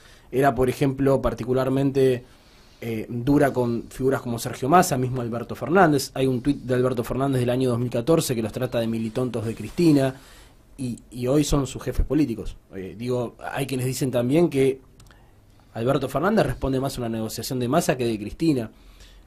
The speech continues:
y, y hoy no están tan enojados con estos, ¿no? Entonces es una policía bastante extraña,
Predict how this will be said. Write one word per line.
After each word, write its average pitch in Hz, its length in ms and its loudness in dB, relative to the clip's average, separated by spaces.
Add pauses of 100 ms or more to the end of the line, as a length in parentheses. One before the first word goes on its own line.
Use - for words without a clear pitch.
y, 117 280 -14
y 135 40 0
hoy 147 80 2
no 143 80 4
están 202 220 6
tan 143 140 4
enojados 120 380 -2
con 113 160 -8
estos, 104 280 -12
¿no? 131 120 -2
Entonces 147 280 -2
es 160 40 2
una 165 120 4
policía 156 300 4
bastante 156 280 0
extraña, 139 640 0